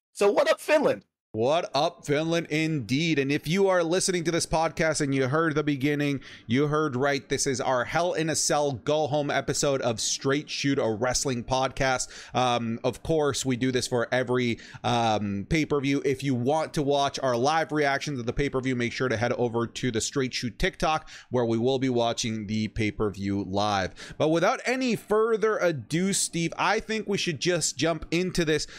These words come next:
Speaker 2: because, spoiler alert, this card sucks balls.
Speaker 1: Santi, I think I saw this card on Monday Night Raw last week,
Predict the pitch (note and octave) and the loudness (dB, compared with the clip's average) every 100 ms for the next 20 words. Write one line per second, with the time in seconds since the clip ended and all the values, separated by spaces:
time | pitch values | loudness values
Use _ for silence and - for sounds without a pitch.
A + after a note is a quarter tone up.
0 | - B2 E3+ F3 - F#3+ F3+ - - G3+ | -12 -4 -2 0 2 2 2 0 -2 2
1 | C4 C4 G#3+ F3 D#3+ D3+ D#3+ - - A#2+ | 2 4 2 2 2 2 0 -6 -14 -4
2 | A#2+ A#3+ D#4+ - - D#3 D3+ D#3 E3+ - | 0 2 2 0 0 2 4 2 0 -6
3 | - - - - E3+ G3 - G2+ F3 D4 | -4 0 2 2 2 2 -2 0 2 4
4 | D#4+ - D#2+ - - - - - _ _ | 2 0 -2 0 0 -4 -10 -20 _ _
5 | _ _ _ _ _ _ _ _ - - | _ _ _ _ _ _ _ _ -20 -16
6 | A#3+ - C4+ D4+ A#3+ F#3 - A#4 C5+ F4 | -6 2 4 6 6 4 4 2 4 4
7 | E4+ - C4+ C4 B3 - A3 A#3+ A3+ F#3+ | 4 6 6 6 4 2 6 6 8 6
8 | E3+ F3 F3+ F3 D#3 D#3 C3 C3 B2 A#2 | 4 4 4 4 4 4 6 6 6 4
9 | A#2 C3 F#3 A#3 D#4+ | 4 2 0 -2 -4